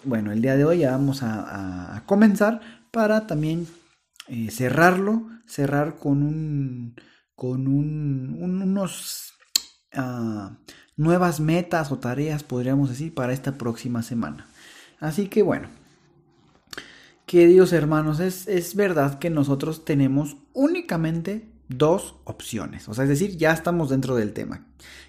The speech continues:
Ya estamos dentro del tema, ahora sí ya. Entonces, en estas dos opciones, queridos hermanos, una, una de ellas es, pues, ofrecer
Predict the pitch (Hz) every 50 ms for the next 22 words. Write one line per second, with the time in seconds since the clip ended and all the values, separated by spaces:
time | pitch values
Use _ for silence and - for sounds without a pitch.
0 | - - 135 - 147 143 139 135 139 139 135 131 131 120 117 117 156 170 185 208
1 | 240 277 320 294 - - - 113 98 104 101 117 - 120 117 113 - - - -
2 | - - - - - - _ - 120 117 117 165 175 190 196 208 208 208 - 185
3 | 175 190 214 214 233 233 226 220 220 226 220 220 208 185 165 165 160 - 185 170
4 | 165 165 165 156 151 151 170 175 - - - 190 185 185 185 180 180 175 170 165
5 | 165 170 185 190 196 190 175 165 156 147 156 160 165 - 175 165 170 165 - -
6 | - - _ _ _ - 185 175 180 180 170 170 196 202 196 - 240 240 254 247
7 | - - -